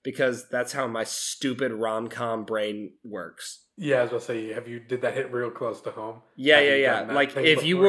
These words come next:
Speaker 1: were, if you were raised on nineties rom-coms like your boy over here, when faced by an obstacle, you find a bigger grand gesture to overcome it. Like, that's, that's how you, that's how you create love.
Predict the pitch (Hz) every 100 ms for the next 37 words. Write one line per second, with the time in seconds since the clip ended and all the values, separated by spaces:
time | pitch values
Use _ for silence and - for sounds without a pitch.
0 | 185 170 - 165 160 131 139 156 165 165
1 | 156 139 131 135 139 135 110 113 127 127
2 | 127 117 113 113 113 117 110 92 110 120
3 | 110 104 101 98 107 101 98 - _ _
4 | _ _ _ _ _ _ _ - - _
5 | _ 160 151 160 143 156 165 165 160 139
6 | 123 123 135 - 175 175 165 - 139 135
7 | 123 - 143 147 135 110 - 135 127 143
8 | 143 123 - - 127 127 123 120 120 120
9 | - 160 147 120 117 107 - 123 202 -
10 | _ 135 127 156 147 - - - 156 151
11 | 156 156 151 143 139 131 - _ _ _
12 | - 143 165 147 139 - 135 131 131 110
13 | 117 92 -